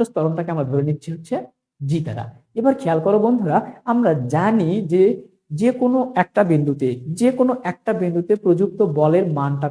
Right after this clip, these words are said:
কত। ধরে নাও যে এই যে এ ক্ষেত্রফল, এ ক্ষেত্রফলের উপর প্রযুক্ত বল, আমরা বন্ধুরা, আমরা জানি বল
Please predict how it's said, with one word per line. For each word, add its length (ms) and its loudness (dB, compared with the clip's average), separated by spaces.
কত। 160 -2
ধরে 160 -2
নাও 180 0
যে 60 -6
এই 140 2
যে 60 2
এ 20 8
ক্ষেত্রফল, 500 -2
এ 120 2
ক্ষেত্রফলের 640 0
উপর 200 -2
প্রযুক্ত 340 0
বল, 140 2
আমরা 200 2
বন্ধুরা, 360 0
আমরা 140 2
জানি 280 2
বল 140 4